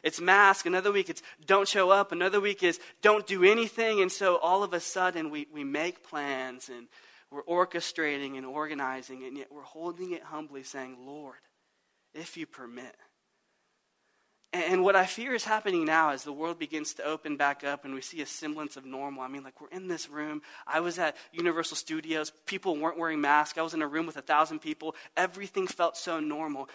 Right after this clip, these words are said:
And I feel like there's this temptation creeping in saying, "Now that we've overcome this barrier,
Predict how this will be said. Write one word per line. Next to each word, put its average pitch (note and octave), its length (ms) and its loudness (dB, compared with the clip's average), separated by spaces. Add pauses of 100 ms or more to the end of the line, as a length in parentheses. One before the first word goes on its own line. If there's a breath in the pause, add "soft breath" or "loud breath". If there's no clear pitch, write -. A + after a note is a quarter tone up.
(160 loud breath)
And D#3 80 -2
I D3+ 80 2
feel A3 260 -12
like B3+ 220 -6
there's G3 220 -4
this F3+ 160 -12
temptation D3+ 640 -12
creeping C#3 440 -12
in C3+ 180 -12
saying, C3 480 -12
"Now E3+ 480 -6 (300 loud breath)
that D#3 180 -6
we've D#3 200 -4
overcome D3+ 800 -6
this C#3 220 -12
barrier, C#3 800 -12